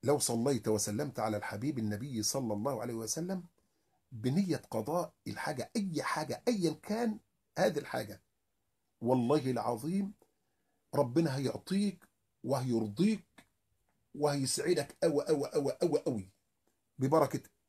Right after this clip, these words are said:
الصلاة والسلام على الحبيب النبي صلوات الله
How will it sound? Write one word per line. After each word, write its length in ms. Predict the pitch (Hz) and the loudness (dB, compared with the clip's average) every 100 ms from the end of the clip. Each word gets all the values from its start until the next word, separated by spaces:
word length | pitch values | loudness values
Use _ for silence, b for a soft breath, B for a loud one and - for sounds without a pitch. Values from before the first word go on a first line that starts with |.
| - | -4
الصلاة 300 | - 151 139 | 0 4 4
والسلام 520 | 117 - 120 123 120 _ _ _ _ _ _ | 4 4 4 4 2 _ _ _ _ _ _
على 160 | 135 123 | 2 2
الحبيب 480 | - 123 123 117 - | 0 0 2 0 0
النبي 400 | 113 113 107 107 - _ _ _ _ | 2 2 2 -2 -6 _ _ _ _
صلوات 560 | - 120 113 131 120 | 0 4 6 4 2
الله 220 | 110 107 | -2 0